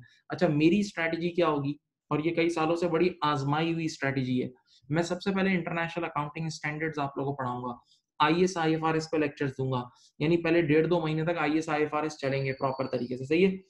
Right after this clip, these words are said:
उसके बाद फिर मैं क्या करूंगा, तो फिर मैं आपको पढ़ाऊंगा final account, फिर मैं आपको ये वाला account area पढ़ाऊंगा final account। बच्चे ने कहा, "क्यों,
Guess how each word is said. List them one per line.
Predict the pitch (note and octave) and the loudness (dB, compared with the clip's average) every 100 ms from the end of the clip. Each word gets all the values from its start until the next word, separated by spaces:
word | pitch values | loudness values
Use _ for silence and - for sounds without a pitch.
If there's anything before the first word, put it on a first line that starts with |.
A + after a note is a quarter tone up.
| _ _ - | _ _ -2
उसके | F#3 - A#3 | 0 4 4
बाद | F#3+ F#3+ F#3+ - | 6 2 0 2
फिर | G3 | 4
मैं | G#3 | 4
क्या | G3+ | 2
करूंगा, | G3+ G3+ G3+ | 2 2 2
तो | G#3+ | 0
फिर | F#3+ F#3+ | 0 2
मैं | |
आपको | F#3 F#3 | 4 2
पढ़ाऊंगा | E3+ D3 D#3 E3 | 2 2 2 0
final | D#3+ C#3 C3 | 0 0 0
account, | C3 B2+ C3 _ _ _ - | -2 -4 -6 _ _ _ 2
फिर | F#3 | 6
मैं | F#3 | 8
आपको | F3 F3+ | 6 4
ये | E3 D#3 | 6 6
वाला | D#3 D#3 | 6 4
account | D3+ D#3 D#3 | 2 0 2
area | D3 D#3 | 4 4
पढ़ाऊंगा | D3+ D3+ E3 | 4 2 -2
final | D#3+ C3+ B2+ | -2 -2 -2
account। | B2 B2+ B2+ C#3+ | -2 -6 -6 -6
बच्चे | C#3 E3 | -4 -2
ने | D#3+ | 0
कहा, | D#3+ | -2
"क्यों, | D#3+ C#3 C3 | -2 -2 -2